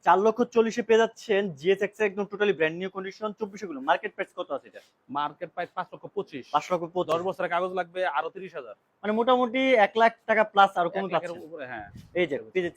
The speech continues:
Speaker 1: থ্রিলারটা কি অবস্থা ভাই
Speaker 2: এটা
Speaker 1: এটা?
Speaker 2: দশ বছরের কাগজ।
Speaker 1: দশ
Speaker 2: একুশ
Speaker 1: বছরের।
Speaker 2: থেকে একত্রিশ।
Speaker 1: ওকে।
Speaker 2: বাইরেটা দিছিলাম এক লাখ তিরিশ,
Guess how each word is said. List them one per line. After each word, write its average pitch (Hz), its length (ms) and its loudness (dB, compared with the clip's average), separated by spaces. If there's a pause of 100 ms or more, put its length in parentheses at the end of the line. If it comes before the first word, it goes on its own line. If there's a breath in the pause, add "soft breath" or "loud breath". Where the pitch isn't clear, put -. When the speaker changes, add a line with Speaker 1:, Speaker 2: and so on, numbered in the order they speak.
(100)
Speaker 1:
থ্রিলারটা 220 300 2
কি 202 120 -2
অবস্থা 196 220 -2
ভাই 196 60 0
Speaker 2:
এটা 190 80 -2
Speaker 1:
এটা? 190 80 -2
Speaker 2:
দশ 196 160 4
বছরের 196 260 2
কাগজ। 147 260 0 (100)
Speaker 1:
দশ 165 120 0
Speaker 2:
একুশ 170 60 -4
Speaker 1:
বছরের। 185 200 -4
Speaker 2:
থেকে 190 140 -2
একত্রিশ। 175 420 -10 (160)
Speaker 1:
ওকে। 127 220 -8 (160)
Speaker 2:
বাইরেটা 180 280 0
দিছিলাম 190 240 -2
এক 190 160 -2
লাখ 180 120 -6
তিরিশ, 170 260 -6